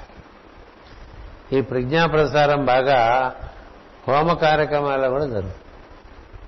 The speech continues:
అందుకనే మాస్టర్ ఈకే గారు, "ఈ హోమం ఎప్పుడు చేస్తుండో" అని చెప్పారు. ఎందుకు ఇలా చెప్పారో నాకు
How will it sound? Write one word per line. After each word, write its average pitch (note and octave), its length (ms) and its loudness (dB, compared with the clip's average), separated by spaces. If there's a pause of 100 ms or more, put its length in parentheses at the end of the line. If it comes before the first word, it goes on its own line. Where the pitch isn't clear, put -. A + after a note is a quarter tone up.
(1500)
అందుకనే D#3 680 2
మాస్టర్ C#3 480 -2
ఈకే C#3+ 220 -2
గారు, C3+ 520 0 (580)
"ఈ C3+ 80 2
హోమం C3 360 0
ఎప్పుడు C#3+ 280 -2 (120)
చేస్తుండో" C#3 640 -4
అని C3+ 260 -2
చెప్పారు. - 440 -10 (1700)
ఎందుకు D#3+ 280 0
ఇలా E3 160 6
చెప్పారో D#3 480 2
నాకు C#3 680 -2